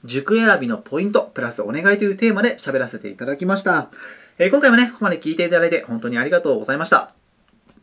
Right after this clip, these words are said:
で、<laughs> 詰まっちゃった。次回はですね、ちょっとまだテーマ決まってないんですが、一応、えっとね、ちゃんとアップできるようにね、撮っていきますので、もしよかったら次回の方も聞いてやってください。では、今回はこれで終わります。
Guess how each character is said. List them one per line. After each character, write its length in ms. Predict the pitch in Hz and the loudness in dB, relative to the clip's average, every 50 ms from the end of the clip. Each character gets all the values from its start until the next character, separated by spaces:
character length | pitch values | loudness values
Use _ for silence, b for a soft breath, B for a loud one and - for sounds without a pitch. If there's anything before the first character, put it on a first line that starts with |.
| _ - | _ -14
で、 240 | 127 127 156 156 - | -6 -2 -2 -2 0
<laughs> 80 | - | -2
詰 140 | - - 160 | -8 -4 -4
ま 40 | 147 | -4
っ 40 | - | -4
ち 40 | |
ゃ 40 | - | -4
っ 20 | - | -4
た。 260 | - - - - _ _ _ _ _ _ _ _ _ _ _ _ _ 117 | -6 -8 -10 -12 _ _ _ _ _ _ _ _ _ _ _ _ _ -16
次 260 | 113 117 131 165 208 208 | -14 -10 -6 -4 -4 0
回 220 | 208 247 214 175 | 2 2 2 4
は 100 | 139 120 | 2 0
で 80 | 123 120 | 0 -2
す 100 | - - | -4 -4
ね、 80 | 127 | -4
ち 20 | 123 | -4
ょ 40 | |
っ 80 | 123 - | -4 -4
と 60 | - | -2
ま 100 | 185 185 | -2 2
だ 220 | 170 139 - - - | 2 0 0 -2 -6
テ 120 | - 170 | -8 -6
ー 40 | 143 | -6
マ 120 | 127 117 - | -6 -6 -6
決 120 | - 180 | -4 -4
ま 100 | 185 180 | -4 -4
っ 80 | 180 - | -4 -6
て 100 | - 175 | -6 -4
な 100 | 196 220 | -2 0
い 60 | 233 | 0
ん 40 | 226 | 0
で 80 | 214 | -2
す 120 | 208 - 185 | -2 -4 -4
が、 260 | 170 151 143 135 B B B B B B B B B | 0 0 0 0 B B B B B B B B B
一 160 | - - - | -6 2 4
応、 120 | 180 - - | 4 4 4
え 60 | 135 | -2
っ 40 | 123 | -4
と 80 | - 117 | -4 -4
ね、 160 | 127 117 110 - - | -6 -6 -8 -10 -8
ち 80 | - | -6
ゃ 60 | 131 | -4
ん 40 | 117 | -2
と 200 | 117 113 - - _ _ _ - | -2 -4 -6 -6 _ _ _ -12
ア 100 | - - | -12 -8
ッ 40 | - | 0
プ 100 | - 139 | 2 2
で 60 | 123 | 4
き 120 | - 175 | 4 2
る 80 | 135 123 | 2 2
よ 80 | 127 | 2
う 40 | 143 | 0
に 220 | 131 120 110 - B B B B | 0 -2 -6 -8 B B B B
ね、 80 | 156 156 | -6 -2
撮 140 | - - - | -2 -2 -2
っ 40 | |
て 60 | - 110 | -2 -4
い 80 | 113 | -6
き 80 | - 151 | -6 -4
ま 120 | 160 190 | -4 -4
す 80 | 196 214 | -2 -2
の 120 | 196 180 | -2 0
で、 180 | 165 156 147 135 | 0 0 -2 -2
も 120 | 139 165 | -4 -6
し 60 | 185 - | -4 -4
よ 80 | 202 | -2
か 80 | - 180 | -2 -2
っ 40 | 170 | -2
た 100 | 160 147 | 0 0
ら 120 | 127 - | 0 0
次 160 | 101 107 117 | -2 -6 -6
回 160 | 113 123 113 104 | -4 -4 -4 -4
の 80 | 104 | -6
方 160 | - 165 185 | -4 -2 0
も 180 | 208 208 - - | 0 0 0 -2
聞 140 | - - 113 | -8 -14 -14
い 60 | 104 | -12
て 80 | - 107 | -10 -10
や 80 | 101 95 | -10 -10
っ 80 | - | -10
て 120 | - - 98 | -14 -16 -16
く 100 | 98 98 | -14 -16
だ 100 | 98 - | -12 -4
さ 140 | - - | 0 2
い。 140 | 185 185 - _ B B B B B B B B B | 2 0 -2 _ B B B B B B B B B
で 100 | - 269 | 4 4
は、 180 | 262 - - _ - | 4 2 -4 _ -8
今 200 | - 160 147 127 | -8 -8 -8 -8
回 200 | - - 104 98 | -12 -14 -16 -14
は 100 | - - | -16 -12
こ 100 | - - | -4 -2
れ 60 | 147 170 | 0 0
で 260 | 208 - - - _ - | 0 -2 -2 -8 _ -6
終 60 | - | -4
わ 40 | 143 | 0
り 40 | |
ま 120 | 190 214 202 | 2 2 0
す。 440 | - - - - - - - _ | 0 -4 -16 -18 -18 -20 -20 _